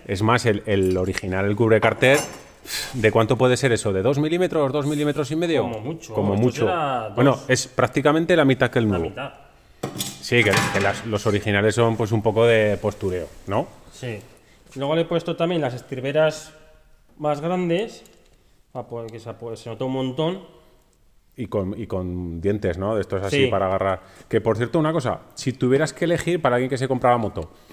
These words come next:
Speaker 1: ¿cubrecárter o protecciones de motor? ¿O protecciones de estas de barra?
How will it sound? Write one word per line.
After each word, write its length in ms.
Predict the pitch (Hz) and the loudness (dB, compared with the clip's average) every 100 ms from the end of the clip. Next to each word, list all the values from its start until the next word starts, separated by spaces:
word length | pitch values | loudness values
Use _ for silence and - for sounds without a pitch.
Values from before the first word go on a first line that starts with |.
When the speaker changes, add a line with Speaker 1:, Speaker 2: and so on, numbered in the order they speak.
| - - - | -20 -12 2
Speaker 1:
¿cubrecárter 640 | 123 123 127 170 - 190 | 4 4 4 0 2 4
o 320 | 175 147 135 | 4 4 2
protecciones 540 | 131 123 120 135 131 139 | 2 -2 -2 0 2 2
de 80 | 135 | 2
motor? 320 | 127 85 76 - _ - | 0 -4 -10 -14 _ -4
¿O 120 | 107 | -2
protecciones 460 | 113 113 104 123 120 | -2 -4 -2 -4 -4
de 40 | |
estas 200 | - 117 | -4 -2
de 80 | 110 | 0
barra? 280 | 87 80 | -2 -6